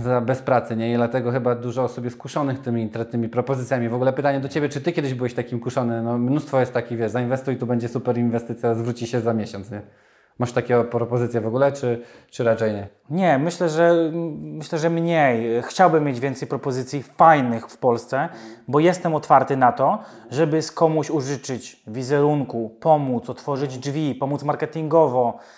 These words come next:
Speaker 2: y, z doświadczenia jakiegoś. Mam fajne kontakty, znam wielu ludzi i wiesz, w Polsce i za granicą, i w
Speaker 1: Przyznajmy,
Speaker 2: Stanach.
Speaker 1: no, Ronaldo, Messi, y, pff, w ogóle jak słucham, to jest w ogóle gościu siedzi, który zna Messiego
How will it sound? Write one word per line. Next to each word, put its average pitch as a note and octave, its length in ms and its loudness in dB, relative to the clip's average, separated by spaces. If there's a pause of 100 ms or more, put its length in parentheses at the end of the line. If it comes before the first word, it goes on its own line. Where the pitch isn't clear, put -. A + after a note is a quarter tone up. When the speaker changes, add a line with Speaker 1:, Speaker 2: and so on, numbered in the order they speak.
(200)
Speaker 2:
y, C3 260 0
z B2 80 -4
doświadczenia D#3+ 640 2
jakiegoś. C3 420 -2
Mam C#3+ 140 -2
fajne E3 240 -2
kontakty, F#3 440 -2
znam C#3 180 -2
wielu F3 220 0
ludzi A#2+ 480 -2
i C3+ 40 -4
wiesz, C3+ 180 0
w - 40 -12
Polsce E3 400 2
i E3+ 40 4
za E3+ 120 4
granicą, E3+ 480 4
i D3 100 0
w - 20 -8
Speaker 1:
Przyznajmy, D#3+ 280 6
Speaker 2:
Stanach. D3+ 200 8
Speaker 1:
no, C#3 260 8
Ronaldo, D3 720 6 (200)
Messi, C#3+ 360 2 (540)
y, - 120 0
pff, - 420 -10
w C#3+ 60 -4
ogóle D#3 240 2
jak G#3 120 2
słucham, F#3 340 4
to E3+ 100 0
jest E3 160 -2
w D#3+ 80 0
ogóle E3+ 180 6
gościu F3+ 360 0
siedzi, D#3+ 280 0
który D#3 240 0
zna D3+ 200 2
Messiego C#3 540 0